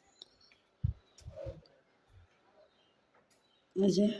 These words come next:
ভালো করে এটাকে নেড়ে চেড়ে ভা-, ভেজে নেব। এই যে ভাজা হয়ে গেছে, এখন ওটার ভিতরে ডাল দিয়ে দেবো। কড়াইয়ের ভিতরে ডাল দিয়ে দিয়েছি, দেখো কি সুন্দর কালারটা হয়েছে। তোমরা এভাবে ডাল রান্না করে খেয়েও দেখবে, খুব ভালো লাগবে।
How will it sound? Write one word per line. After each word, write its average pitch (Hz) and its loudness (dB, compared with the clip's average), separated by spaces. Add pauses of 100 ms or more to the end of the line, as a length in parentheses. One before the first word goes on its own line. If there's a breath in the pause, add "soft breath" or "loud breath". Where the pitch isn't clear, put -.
(180)
ভালো 185 10
করে 185 10
এটাকে 190 10
নেড়ে 190 12
চেড়ে 202 10
ভা-, 185 6
ভেজে 185 10
নেব। 196 10
এই 202 12
যে 190 10
ভাজা 180 10
হয়ে 190 12
গেছে, 202 12
এখন 202 12
ওটার 180 8
ভিতরে 185 8
ডাল 185 12
দিয়ে 190 12
দেবো। 196 12 (760 loud breath)
কড়াইয়ের 196 12
ভিতরে 185 12 (100)
ডাল 185 12 (100)
দিয়ে 190 12
দিয়েছি, 196 10
দেখো 190 8
কি 202 8
সুন্দর 190 10 (880 soft breath)
কালারটা 190 12
হয়েছে। 190 10 (440 loud breath)
তোমরা 190 12
এভাবে 185 12
ডাল 190 10
রান্না 190 12
করে 196 10
খেয়েও 220 10
দেখবে, 185 12
খুব 196 6
ভালো 180 12
লাগবে। 175 6